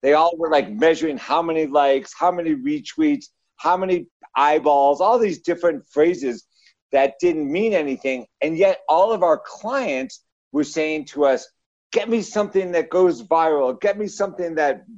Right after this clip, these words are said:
goes so fast and everybody looks at it." And I was like, "Well, that's not a mass metric.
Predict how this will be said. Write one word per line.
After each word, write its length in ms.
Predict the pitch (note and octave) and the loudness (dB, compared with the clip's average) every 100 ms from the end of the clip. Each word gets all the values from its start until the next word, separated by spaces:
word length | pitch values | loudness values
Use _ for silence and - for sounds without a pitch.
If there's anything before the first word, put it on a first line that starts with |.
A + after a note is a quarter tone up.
| _ | _
goes 340 | E3+ F3 E3+ | 0 0 0
so 160 | E3 D3+ - | 0 -2 0
fast 420 | D#3+ D3 D3 C#3 - _ - | 0 4 4 0 -8 _ -8
and 120 | C3+ | 0
everybody 440 | E3+ E3+ E3 E3 D3+ | 2 2 0 2 2
looks 300 | G3 G#3+ D#3 | 2 0 0
at 180 | B2+ | 0
it." 180 | A#2 G#2 _ _ _ _ | -2 -8 _ _ _ _
And 120 | C3 | -2
I 40 | D3+ | -2
was 100 | D3+ | -2
like, 220 | D3 - | -6 -8
"Well, 120 | C#3+ | -6
that's 340 | F#3 A3 - | -4 -4 -8
not 220 | F#3 B2 A2 | -4 -2 -2
a 60 | |
mass 600 | G2+ G#2 B2 F#3+ A#3 - | -4 -6 -4 -4 -6 -10
metric. 460 | A2+ F2+ - C3+ | -10 -10 -6 -6